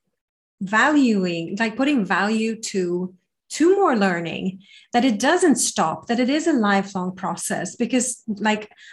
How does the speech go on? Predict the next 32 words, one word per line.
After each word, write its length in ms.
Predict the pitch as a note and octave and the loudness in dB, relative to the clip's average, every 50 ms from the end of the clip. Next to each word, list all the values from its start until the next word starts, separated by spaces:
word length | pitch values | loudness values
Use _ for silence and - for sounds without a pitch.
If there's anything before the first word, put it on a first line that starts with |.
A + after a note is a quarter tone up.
| - - - | -20 -8 -2
I, 320 | A#3 B3 B3+ B3+ A#3+ A3+ - | 0 2 2 2 2 2 0
I, 240 | G3+ A3+ A#3+ - - | 0 0 -2 -2 -4
sometimes 520 | - - B3+ C#4+ E4+ F4 F#4+ D4+ A#3 F#3+ | -6 -4 -2 -2 0 2 2 2 2 2
I 100 | G#3+ G3 G3 | 2 0 0
feel 400 | G3+ - A3+ A3+ A3+ G#3+ F#3+ F3+ | 0 -2 -2 0 0 2 2 2
almost 440 | F#3 G#3 A3 G#3 F#3 F#3 F#3 - | 2 2 2 2 2 0 0 -2
like 140 | - F3+ F3+ F#3 | -4 -4 -4 -4
I 40 | |
can't 320 | F#3 - - G3 F3+ D#3+ E3 | -6 -4 -2 -2 -2 -2 -2
breathe 380 | F3+ G#3+ D4 D#4+ C#4 G3+ E3+ | 0 2 4 4 4 2 0
when 120 | F3+ F3+ F3 | -2 -4 -2
I 100 | F3 F#3 | -4 -4
think 260 | F#3 - G#3+ G3+ G#3 | -4 -4 -4 -4 -4
about, 360 | G3 F#3 F3+ E3+ D#3+ D#3 D#3+ - - | -4 -4 -2 -2 -2 -2 -4 -6 -2
like, 240 | F#3 F#3 F3+ F3+ - | -2 0 0 -2 -2
"Oh, 200 | - A#3+ G#3+ E3 | -2 -2 -2 -2
so 360 | E3+ E3 - G3+ F#3 F3+ F3+ - F#3+ | -2 -4 -4 -4 -4 -4 -6 -8 -6
you 160 | F#3 G#3 G3 | -6 -4 -4
just 280 | F#3+ G3+ G3 G3+ G3 G3+ | -2 -2 -4 -4 -2 0
learn 240 | G#3+ A3 A3+ A#3 | 0 2 2 2
when 140 | G#3+ G3+ G3 | 2 2 2
you're 160 | F#3+ F#3 F3 | 2 0 0
a 80 | F3 F3 | -2 -4
kid 240 | - C#4 C#4 C4+ A#3 | -2 -2 -2 0 0
and 140 | G#3 G3 F#3+ | 0 0 2
then 140 | F#3 F#3 | 2 0
when 120 | F#3 F#3 F#3 | 0 0 -2
you're 120 | F3 F3 | -2 -4
an 60 | F3 | -4
adult, 380 | F3 F3 G3 G3+ G#3+ A#3 - - | -6 -4 -4 -4 -4 -4 -6 -8
you 80 | F3+ E3+ | -8 -8
stop," 480 | - - - G3+ A3 B3+ B3 B3 - | -8 -6 -2 -2 0 -2 -2 -4 -10